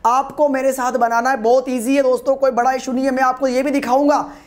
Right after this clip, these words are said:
कि question कैसे बनते हैं, कहाँ कहाँ से बनते हैं, ठीक है। अभी मेरे mind में है कुछ question जो कि आपकी previous exam में पूछे गए थे, नॉर्मली बता रहा हूँ, एसएससी लेवल के exam की बात कर रहा हूँ, मैं पीएससी की तो बात भी नहीं कर रहा हूँ।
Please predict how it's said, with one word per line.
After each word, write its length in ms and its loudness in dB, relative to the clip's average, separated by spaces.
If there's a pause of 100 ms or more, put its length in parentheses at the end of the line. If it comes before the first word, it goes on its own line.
(100)
कि 80 -2
question 460 0
कैसे 360 0
बनते 340 0
हैं, 420 -8
कहाँ 240 2
कहाँ 240 -4
से 100 -2
बनते 280 0
हैं, 480 -8
ठीक 160 -2
है। 260 0 (880)
अभी 180 2
मेरे 180 2
mind 220 -2
में 160 0
है 180 0
कुछ 200 -6
question 360 -2
जो 140 -4
कि 220 -2 (180)
आपकी 260 -2
previous 340 0
exam 260 -2
में 100 -6
पूछे 240 0
गए 120 0
थे, 100 -2
नॉर्मली 360 0
बता 200 0
रहा 100 0
हूँ, 120 -6 (200)
एसएससी 340 -2
लेवल 260 2
के 80 -4
exam 220 -2
की 60 -6
बात 180 -2
कर 100 -2
रहा 80 0
हूँ, 100 -6
मैं 120 0
पीएससी 340 -4
की 60 -4
तो 80 0
बात 160 0
भी 100 -2
नहीं 100 -2
कर 120 2
रहा 100 0
हूँ। 200 -6